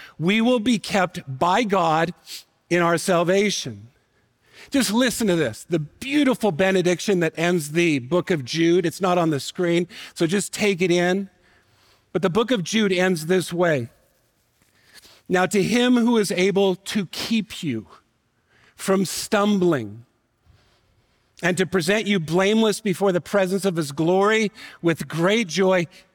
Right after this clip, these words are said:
to the only God." Who's keeping us? The only God, our Savior, through Jesus Christ, our Lord, be glory and majesty, dominion and authority before all time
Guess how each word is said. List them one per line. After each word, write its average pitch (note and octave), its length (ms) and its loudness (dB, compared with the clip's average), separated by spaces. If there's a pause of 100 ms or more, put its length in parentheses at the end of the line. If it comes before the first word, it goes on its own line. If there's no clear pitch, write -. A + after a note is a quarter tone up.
(180)
to G3+ 120 -2
the F#3 140 2
only G3+ 280 4
God." D#3+ 420 0
Who's A3 280 0
keeping A#3 340 0
us? G#3+ 300 -2 (220)
The F3 200 0
only A#3 380 2
God, F3 400 2 (360)
our A3 280 2
Savior, F3 680 0 (280)
through A3+ 320 0
Jesus G#3 520 0
Christ, D3+ 600 -2 (160)
our E3 180 2
Lord, E3 280 2
be D3+ 140 -2
glory F#3+ 680 2
and D3 180 -2
majesty, F3 880 0 (400)
dominion E3+ 480 2
and E3 100 2
authority E3 420 0
before E3 440 -2
all D#3+ 180 2
time E3+ 520 -2